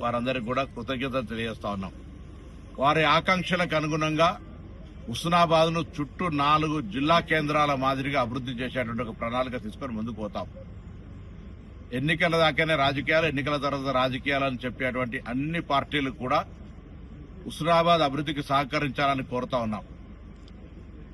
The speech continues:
ప్రతిదీ రాజకీయం ఏదో చేయదలుచుకుంటే కాంగ్రెస్ పార్టీ ఒక ఫక్త్ పెద్ద చరిత్ర కలిగిన రాజకీయ పార్టీ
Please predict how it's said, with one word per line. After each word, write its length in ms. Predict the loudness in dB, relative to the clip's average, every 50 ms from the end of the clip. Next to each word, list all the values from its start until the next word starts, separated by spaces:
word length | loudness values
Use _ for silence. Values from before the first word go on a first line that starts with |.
| -16 -16 -18 -16 -16 -8 -6
ప్రతిదీ 320 | -4 -4 -2 0 0 2 4 4
రాజకీయం 360 | 4 4 2 2 0 2 2 4 2
ఏదో 160 | 2 2 2 0 -2 -2 -2
చేయదలుచుకుంటే 640 | -2 0 0 0 0 -2 -2 -6 -8 -6 -2 0 0 0 -2 -4 -10 -16 -18 -16 -16 -16 -10 -4 -2
కాంగ్రెస్ 320 | -2 0 0 -2 -4 -2 0 0
పార్టీ 240 | 0 0 0 -2 -4 -4 -4 -8 -12 -18 -18 -18 -16 -16 -14
ఒక 160 | -10 -8 -8 -8 -8 -14 -18 -18 -18 -18 -18 -18 -12 -4 -4
ఫక్త్ 340 | -4 -4 -4 -6 -4 -2 -2 -2 -2 -8 -16 -18 -18 -18 -18 -18 -16 -8 -8
పెద్ద 160 | -6 -2 -2 -4 -2 -2
చరిత్ర 260 | -4 -6 -4 -4 -4 -2 0
కలిగిన 180 | 0 0 2 2 0
రాజకీయ 240 | 0 0 -2 -4 -2 0
పార్టీ 180 | -2 -2 -2 0